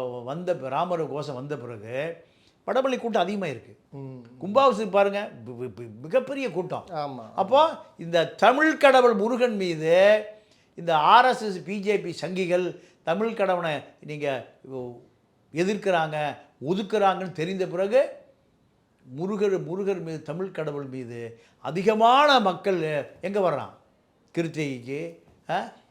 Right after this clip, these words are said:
Speaker 1: இவ-, இவ-, நிறைய கூட்டம் கூடுது.
Speaker 2: ஆமா.
Speaker 1: தமிழ்நாடு முழுக்க இதை இப்போ முருகர்களுக்கான, முருக பக்தர்களுக்கான கூட்டம்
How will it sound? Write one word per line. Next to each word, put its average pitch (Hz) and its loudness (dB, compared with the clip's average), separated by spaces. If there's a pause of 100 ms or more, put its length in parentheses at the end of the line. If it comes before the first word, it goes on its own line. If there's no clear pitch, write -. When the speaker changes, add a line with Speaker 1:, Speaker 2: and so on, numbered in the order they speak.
Speaker 1:
இவ-, 139 -4
இவ-, 131 -10
நிறைய 170 -4
கூட்டம் 139 -10
கூடுது. 117 -12 (480)
Speaker 2:
ஆமா. 110 -16
Speaker 1:
தமிழ்நாடு 254 6
முழுக்க 240 4
இதை 214 8
இப்போ 170 2 (200)
முருகர்களுக்கான, 180 -2 (200)
முருக 185 -4
பக்தர்களுக்கான 151 -8
கூட்டம் 196 -2